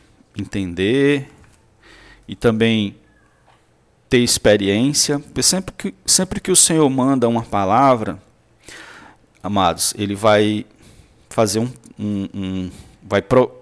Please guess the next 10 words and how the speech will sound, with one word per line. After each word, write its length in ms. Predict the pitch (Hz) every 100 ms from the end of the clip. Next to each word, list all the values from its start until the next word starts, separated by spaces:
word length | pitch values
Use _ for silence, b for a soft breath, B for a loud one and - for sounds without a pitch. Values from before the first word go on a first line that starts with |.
| _ _ -
vai 280 | 101 107
fazer 380 | 107 165 143 151
com 120 | 156
que 240 | 151 - 123
essa 280 | 143 170 151
palavra 540 | 127 113 123 127 95
seja 460 | - 113 110 123 - B B B B
carimbada 520 | 123 120 127 110 107
em 60 | 113
você. 480 | 120 135 - 90